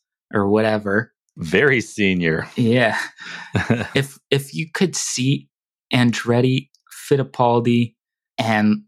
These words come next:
Speaker 1: you know, Lewis, Vettel on the same track, I mean, how cool would that be?
Speaker 2: That would be. That would be. Yes. You know, I, I, I think that's a great idea because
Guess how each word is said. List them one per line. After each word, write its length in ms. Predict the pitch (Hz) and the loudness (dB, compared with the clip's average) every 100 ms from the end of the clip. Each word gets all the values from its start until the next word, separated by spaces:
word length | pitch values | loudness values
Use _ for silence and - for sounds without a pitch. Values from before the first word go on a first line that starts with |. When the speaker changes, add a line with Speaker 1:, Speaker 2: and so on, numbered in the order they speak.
| - | -4
Speaker 1:
you 160 | 110 | 0
know, 320 | 107 101 117 - _ - | 2 2 -2 -6 _ -2
Lewis, 680 | 120 143 139 113 - - _ - | 2 4 4 2 -2 -10 _ -12
Vettel 540 | 113 127 123 127 131 - _ - | -2 0 0 -2 -4 -8 _ 0
on 180 | 135 147 | 2 2
the 60 | |
same 420 | 135 - 120 120 | -2 0 2 2
track, 560 | 117 - 113 131 151 - - | 0 -2 0 0 -2 -6 0
I 60 | |
mean, 180 | 127 131 | 2 2
how 320 | 117 143 139 139 | 2 0 -2 -2
cool 280 | 135 127 110 | 2 4 4
would 140 | 107 | 2
that 300 | 104 98 - | 0 -4 -4
be? 280 | 131 - - _ _ _ | -4 -4 -8 _ _ _
Speaker 2:
That 180 | - 73 | -4 -2
would 200 | 80 76 | -2 -2
be. 260 | 78 69 - - | -2 -4 -4 -4
That 200 | 80 80 | -4 -2
would 180 | 78 | -4
be. 240 | - 67 67 | -2 -4 -2
Yes. 340 | 104 98 92 - - - - | 0 2 0 -8 -14 -8 0
You 80 | 127 | 2
know, 160 | 123 - - - - | 2 0 -20 -20 -6
I, 120 | 117 - | -2 0
I, 100 | 110 - | 0 2
I 120 | 117 | 0
think 260 | 120 180 220 | 0 -2 0
that's 180 | - - | 0 -2
a 60 | |
great 260 | 90 113 113 | 0 0 2
idea 240 | 101 120 | 0 0
because 400 | 156 110 98 - | -2 0 0 -2